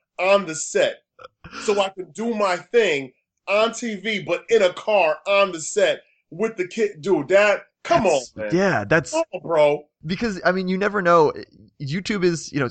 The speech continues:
Speaker 2: y-, y-, when you mention scheduling, it's similar to T V in that way where you need to be consistent. But some things on YouTube don't always translate to television. But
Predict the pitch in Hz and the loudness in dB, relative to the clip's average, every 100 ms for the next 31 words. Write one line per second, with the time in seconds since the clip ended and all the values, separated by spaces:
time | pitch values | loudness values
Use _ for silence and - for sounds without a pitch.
0 | - 139 151 - _ 123 156 180 180 151 | -6 -12 -12 -16 _ -6 -4 -2 -2 -4
1 | - 165 151 135 117 - 165 160 - 135 | -2 2 2 2 0 0 0 2 0 -2
2 | 120 113 90 104 101 107 110 101 101 - | 0 2 0 -2 -6 -6 -8 -12 -14 -10
3 | - - 98 - 104 - 151 151 151 131 | -8 -8 -12 -8 -8 -4 -6 0 0 0
4 | 123 117 117 127 131 127 104 117 117 120 | -2 -2 -2 -4 -4 -6 -2 -2 0 -2
5 | 110 - 110 107 107 98 131 147 107 98 | -4 -4 -4 -2 -4 -2 -2 -2 -4 -6
6 | 95 92 104 98 | -8 -2 -2 -2